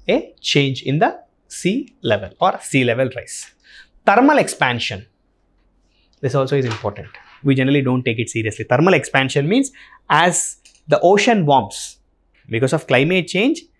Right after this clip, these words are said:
What is climate change? Global warming means increase in the temperature of the atmosphere. So increase in the temperature of the atmosphere will also contribute to expansion, right? So when you heat water, what will happen? Water will expand, right?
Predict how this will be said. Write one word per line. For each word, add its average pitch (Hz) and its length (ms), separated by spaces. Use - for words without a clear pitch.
What 185 100
is 208 60
climate 190 280
change? 190 220
Global 175 300
warming 139 360
means 196 220
increase 185 340
in 185 120
the 190 200
temperature 180 480
of 165 80
the 185 80
atmosphere. 147 540
So - 120
increase 196 380
in 214 80
the 214 80
temperature 185 460
of 185 80
the 180 60
atmosphere 180 460
will 185 120
also 175 200
contribute 180 540
to 269 160
expansion, 220 680
right? - 240
So 151 160
when 139 160
you 143 120
heat 233 280
water, 196 240
what 185 120
will 190 120
happen? 180 360
Water 175 200
will 180 100
expand, 151 420
right? 131 140